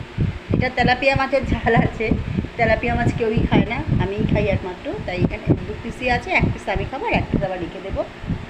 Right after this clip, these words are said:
রাতে যদি খাই খাবো। এখানে রুই মাছ ফুলকপি আলু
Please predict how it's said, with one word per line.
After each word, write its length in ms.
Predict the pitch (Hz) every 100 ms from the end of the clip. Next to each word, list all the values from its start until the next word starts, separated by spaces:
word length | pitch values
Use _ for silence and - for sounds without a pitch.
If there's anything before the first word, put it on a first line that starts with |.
| - - - - -
রাতে 180 | 208 214 214
যদি 120 | 220 -
খাই 120 | 240 240
খাবো। 200 | 214 254 - - - - - - - -
এখানে 260 | - - - - - - -
রুই 120 | - -
মাছ 160 | - - -
ফুলকপি 400 | - - - - -
আলু 160 | -